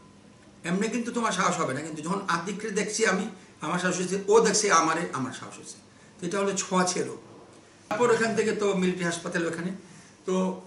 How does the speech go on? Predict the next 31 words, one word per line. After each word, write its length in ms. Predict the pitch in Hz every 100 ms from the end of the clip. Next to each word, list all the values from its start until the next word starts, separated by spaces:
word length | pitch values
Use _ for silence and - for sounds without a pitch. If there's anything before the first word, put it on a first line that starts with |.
| - -
এর 120 | 175 214
মধ্যে 220 | 240 247
হয়েছে 180 | 240 254
কি, 100 | 247
কয়েকদিন 380 | 214 202 - 226
পরের 180 | 220 254 -
থেকেই 300 | 254 226 202
দেখি 300 | 185 185 190
আমার 240 | 170 185 160
এই 200 | 165 170 - - - -
প্লাস্টার 360 | 165 160 220 185
তো 60 |
আমার 160 | 208 196
এই, 80 | 185
এটুকু 400 | 185 185 196 185
পর্যন্ত, 240 | 127 - - - -
কোমর 260 | 175 180 175
পর্যন্ত 300 | 165 165 175
প্লাস্টার 360 | 160 151 160 147 -
যে 120 | 131
তল 160 | 131 120
পর্যন্ত। 640 | 117 - - - 143 -
তো 60 | 170
আমার 160 | 208 -
এই 200 | 196 233
জায়গায় 360 | 247 240 247 285 - - - - - - -
আর 140 | 135 131 -
এই 160 | 185
জায়গায় 360 | 175 151 147 185 - - - - - - - - - -
খালি 200 | - 247
চুলকায়। 360 | - 208 -